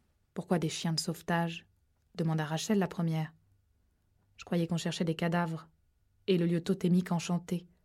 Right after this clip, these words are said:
Ces cadavres étaient montés dans la montagne par deux hommes. Or, les vêtements de l'un d'eux sont désormais en notre possession.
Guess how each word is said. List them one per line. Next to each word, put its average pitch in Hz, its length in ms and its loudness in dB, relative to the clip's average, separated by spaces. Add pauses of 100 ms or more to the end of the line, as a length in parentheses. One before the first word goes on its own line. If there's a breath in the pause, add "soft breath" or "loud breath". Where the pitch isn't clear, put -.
(1900)
Ces - 200 2
cadavres 226 400 8
étaient 196 180 6
montés 208 320 10
dans 196 80 6
la 185 100 4
montagne 247 460 4
par 185 220 2
deux 196 340 6
hommes. 170 300 2 (1400)
Or, 208 240 6
les 185 100 4
vêtements 185 420 6
de 165 120 4
l'un 165 140 2
d'eux 247 160 2
sont 220 180 2
désormais 190 400 4
en 247 60 8
notre 196 220 4
possession. 190 540 0